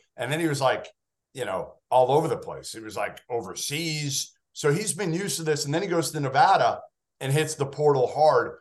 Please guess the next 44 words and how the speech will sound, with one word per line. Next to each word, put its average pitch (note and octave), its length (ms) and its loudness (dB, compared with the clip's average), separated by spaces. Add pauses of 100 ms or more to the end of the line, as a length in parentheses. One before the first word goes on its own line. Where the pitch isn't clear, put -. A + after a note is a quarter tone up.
(140)
So - 200 -2
this E3+ 320 0
year, D#3+ 500 -2
when C3+ 160 0
he C#3+ 140 2
flipped - 480 -4
basically F3 600 -2
the B2+ 220 -6
entire C#3 600 0
roster G#2+ 720 0 (320)
at B2 80 0
Arkansas, F#2+ 800 0 (840)
like, A#2 200 -6
there C#3 80 4
aren't G3+ 180 4
many G3+ 220 0
guys F3+ 360 4
that F3 140 -6
can D#3 160 -2
handle D#3 320 0
that. D#2+ 220 -8 (260)
And A#2+ 140 -2
I B2+ 80 2
think, C3+ 160 -2
like, A2+ 200 2
Muss D#3+ 540 2 (200)
was A#2 220 -6
one D#3 280 4
of C#3 80 2
them B2 180 2
that B2 160 -2
not C#3 160 0
only C3+ 160 -4
can G#2 160 -12
handle C#3+ 400 -2
it, - 140 -6
but B2 80 -2
almost D#3 440 0
thrives A#2 480 0
on F2 220 -10
it. E2+ 100 -20
But C3+ 120 -8
it C#3 60 -8
just, - 300 -14